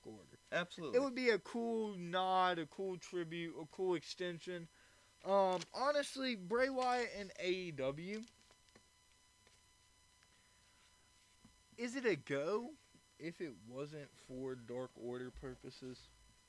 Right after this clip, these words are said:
Speaker 1: Like,
Speaker 2: Yeah.
Speaker 1: honest, is it still a go?
Speaker 2: I mean, you still could, yeah.
Speaker 1: What would we do with him?
Speaker 2: I mean, <laughs> there's so many people there. I mean,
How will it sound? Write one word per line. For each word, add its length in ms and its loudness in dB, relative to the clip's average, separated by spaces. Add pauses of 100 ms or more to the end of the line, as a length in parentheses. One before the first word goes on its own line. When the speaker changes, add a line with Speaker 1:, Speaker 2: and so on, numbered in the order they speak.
(1040)
Speaker 1:
Like, 160 -2
Speaker 2:
Yeah. 260 -2
Speaker 1:
honest, 600 -6
is 180 -8
it 140 -12
still 300 -6
a 60 -6
go? 440 -4 (960)
Speaker 2:
I 60 -4
mean, 140 -2
you 40 -4
still 240 -4
could, 300 0
yeah. 240 0 (960)
Speaker 1:
What 240 -4
would 140 -8
we 160 -4
do 240 -2
with 260 -10
him? 140 -18 (280)
Speaker 2:
I 80 0
mean, 260 -2
<laughs> 60 -6
there's 240 2
so 180 2
many 220 -2
people 400 2
there. 340 2
I 100 4
mean, 340 -6